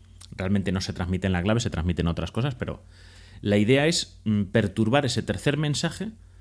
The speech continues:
para que nunca pueda confirmar la, la clave. ¿Qué ocurre? Que si se le mandan muchos mensajes, se obliga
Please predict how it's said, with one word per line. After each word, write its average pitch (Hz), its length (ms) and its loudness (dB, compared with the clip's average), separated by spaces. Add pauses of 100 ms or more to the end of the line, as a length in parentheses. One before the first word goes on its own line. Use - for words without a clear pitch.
(220)
para 104 220 0
que 104 100 2
nunca 123 360 6
pueda 117 280 2
confirmar 95 640 0
la, 80 600 -6
la 90 220 -4
clave. 78 260 -8 (1120)
¿Qué 139 100 4
ocurre? 139 520 2
Que 98 80 -2
si - 120 -2
se - 160 -2
le 90 80 0
mandan 110 300 2
muchos 117 380 2
mensajes, 113 440 -2
se - 200 -2
obliga 98 520 -2